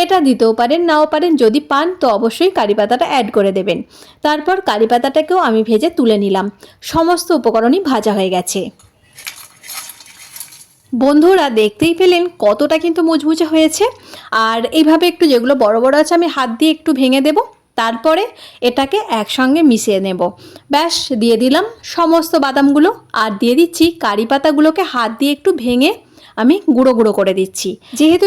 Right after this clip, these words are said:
ঝুরি ভাজা করছি, তাই এর মধ্যে আর কোনো মশলা অ্যাড করব না, শুধুমাত্র এতে একটু দিয়ে দেব বিট লবণ, সেটাও বুঝে সুঝে দিতে হবে। লবণটা দিয়ে এটাকে ভালো করে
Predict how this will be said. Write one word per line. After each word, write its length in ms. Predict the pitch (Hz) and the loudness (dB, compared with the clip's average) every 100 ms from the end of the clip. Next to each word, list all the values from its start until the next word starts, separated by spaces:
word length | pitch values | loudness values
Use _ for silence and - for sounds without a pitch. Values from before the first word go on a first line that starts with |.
| 320 | 0
ঝুরি 200 | 269 262 311 | 2 2 2
ভাজা 200 | 320 339 | 2 0
করছি, 200 | 339 330 392 | 0 0 0
তাই 120 | 311 220 | 2 0
এর 80 | 220 | 0
মধ্যে 200 | 247 254 320 | -2 0 0
আর 60 | 302 | 0
কোনো 160 | 262 277 254 | 0 2 2
মশলা 280 | 202 - 277 | 0 0 -2
অ্যাড 140 | 262 254 | -2 -2
করব 140 | 285 294 320 | -2 2 2
না, 40 | 508 - - - - | 2 -4 -20 -20 -4
শুধুমাত্র 440 | - 302 320 320 381 392 | 0 2 2 0 0 0
এতে 120 | 254 240 | 2 0
একটু 140 | 226 330 240 | 0 -2 0
দিয়ে 160 | 233 226 | 0 2
দেব 100 | 285 330 | 2 2
বিট 160 | 240 - 214 | 2 0 0
লবণ, 200 | 202 214 | 0 0
সেটাও 240 | 269 262 349 240 | -2 0 0 0
বুঝে 180 | 226 240 | 0 -2
সুঝে 200 | 269 262 330 | -2 -2 0
দিতে 180 | 233 202 190 | -2 -2 -2
হবে। 200 | 190 190 190 - - 233 | 0 -2 -6 -14 -4 0
লবণটা 400 | 220 247 254 294 | 2 2 2 2
দিয়ে 140 | 277 427 - - - | 4 2 -2 -8 -4
এটাকে 300 | 226 214 220 508 - 214 | -2 0 0 0 -2 -8
ভালো 220 | 208 214 220 | -4 -2 0
করে 140 | 269 | 0